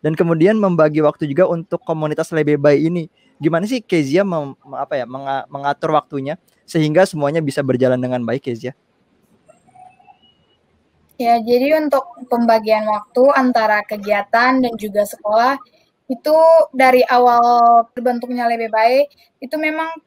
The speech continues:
Speaker 2: kita sudah komitmen atau sudah membuat keputusan bahwa kegiatan dari Lebebay ini dilakukan itu setiap weekend, kayak hari Jumat dan Sabtu atau Sabtu dan Minggu. Nah, itu bertujuan supaya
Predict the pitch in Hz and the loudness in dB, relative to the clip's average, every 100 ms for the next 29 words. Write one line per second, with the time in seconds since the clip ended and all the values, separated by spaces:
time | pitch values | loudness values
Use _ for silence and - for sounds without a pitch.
0 | _ _ 277 277 311 311 254 233 226 226 | _ _ -4 0 0 2 2 2 2 0
1 | 226 226 233 254 262 247 233 233 233 226 | 0 -6 -4 -2 -2 -2 -2 0 0 0
2 | 226 220 220 220 220 - 233 233 220 214 | -2 -4 -6 -8 -8 -2 -2 0 0 4
3 | 220 214 214 _ _ _ 254 233 247 247 | 4 2 -2 _ _ _ -4 2 2 2
4 | 294 311 339 294 254 233 220 226 233 262 | 0 0 2 0 0 -4 0 2 2 0
5 | 277 240 220 - 247 269 269 285 254 226 | -2 -4 -4 -4 -2 -2 -6 -6 -4 -2
6 | 214 - 240 247 - 240 220 214 - 220 | -2 -4 -10 -8 -2 0 0 -6 -4 2
7 | 220 214 208 - 220 220 220 220 220 - | 2 2 -2 -8 -6 -4 -6 -10 -14 -16
8 | _ _ _ 202 247 247 240 233 - 226 | _ _ _ -6 -4 0 0 0 0 -2
9 | 220 - 262 254 - 262 233 226 220 214 | -2 -2 0 0 0 2 2 2 2 2
10 | 214 208 _ - - 233 233 254 233 233 | 2 -2 _ -18 -4 -2 -2 0 0 0
11 | 254 240 226 208 _ _ _ - 240 240 | -4 -4 -6 -6 _ _ _ -8 -2 0
12 | 240 233 262 330 330 320 254 254 294 277 | 0 -2 -6 -4 -2 -2 0 0 0 -2
13 | 254 233 262 | 2 4 4